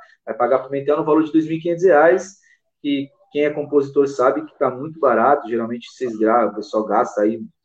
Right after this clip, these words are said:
quase cinco mil reais numa gravação, né, a Vera que disputa, e lá vai, o Pimentel vai disponibilizar tudo, vai disponibilizar as cordas, o coro, e eu vou pôr a voz.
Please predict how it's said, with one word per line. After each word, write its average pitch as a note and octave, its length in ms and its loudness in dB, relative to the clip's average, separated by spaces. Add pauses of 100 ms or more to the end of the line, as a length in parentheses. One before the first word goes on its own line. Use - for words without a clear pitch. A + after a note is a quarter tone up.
(640)
quase A#2 320 -2
cinco A#2+ 220 -12
mil A2+ 140 -2
reais G#2+ 300 2
numa G#2 140 -8
gravação, G#2 580 -4
né, A2 160 -2
a G2+ 100 -4
Vera G2+ 280 0
que - 100 -12
disputa, D#3 560 -8 (640)
e E3 260 2
lá F#3+ 480 4 (220)
vai, G3 220 4
o G3 220 -2 (300)
Pimentel E3+ 320 0
vai F#3 80 4
disponibilizar F#3 560 0
tudo, F3+ 240 4
vai A#2+ 100 -2
disponibilizar B2+ 540 -2
as - 160 -6
cordas, C#3 520 4
o - 180 -6
coro, F#3+ 480 4 (260)
e F#3 60 2
eu F#3+ 100 4
vou F#3 120 4
pôr G3 140 6
a G#3 60 6
voz. C#3+ 440 4